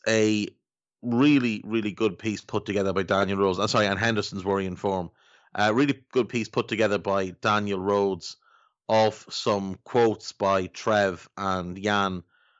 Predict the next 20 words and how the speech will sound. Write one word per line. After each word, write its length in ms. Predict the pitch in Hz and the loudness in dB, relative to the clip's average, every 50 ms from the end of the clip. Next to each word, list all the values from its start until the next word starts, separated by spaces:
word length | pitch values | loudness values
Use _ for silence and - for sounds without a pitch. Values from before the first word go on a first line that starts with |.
| _ _ | _ _
from 400 | - - 113 107 104 98 98 90 | -6 -2 0 0 0 0 -2 -4
the 100 | - 98 | -4 -2
latest 380 | 98 98 95 87 87 - - - | -2 -2 -2 -2 -4 -8 -8 -4
podcast. 720 | 110 107 104 95 - - 107 104 98 95 92 - - _ - - | -2 0 0 -2 -2 -2 0 0 2 0 -2 -4 -8 _ -20 -14
You've 280 | 107 95 95 - _ | -10 -10 -10 -10 _
probably 460 | - - 120 117 101 92 95 92 90 - - | -2 2 2 2 2 2 -2 -8 -8 -10 -10
seen 380 | - - 123 113 110 107 98 | -6 -2 -2 0 0 -2 -2
the 60 | 92 | -4
quotes 440 | 92 - - 104 95 92 90 - - | -6 -2 0 0 0 0 -2 -4 -6
doing 280 | - 101 98 95 92 90 | -2 0 0 0 0 -2
the 100 | 90 90 | 0 0
rounds 500 | 95 95 92 92 92 90 87 80 - - _ _ _ _ _ _ _ _ _ _ - | 2 2 2 2 0 -2 -4 -8 -10 -14 _ _ _ _ _ _ _ _ _ _ -2
on 180 | 107 104 101 92 | -2 0 0 0
social 460 | - - 107 95 92 - - 101 92 | 0 0 0 0 0 -2 -4 -6 -4
media, 340 | 95 95 95 90 95 87 - | -4 -4 -4 -2 -4 -4 -4
so 100 | - 87 | -4 -4
do 180 | 85 95 92 | -2 -2 -2
check 380 | - - - 95 87 - - - | -2 -2 0 0 0 -2 -4 -4
those 320 | - 90 87 85 85 87 | -2 0 0 0 2 2
out. 300 | 104 104 104 101 98 - | 4 4 4 2 0 -2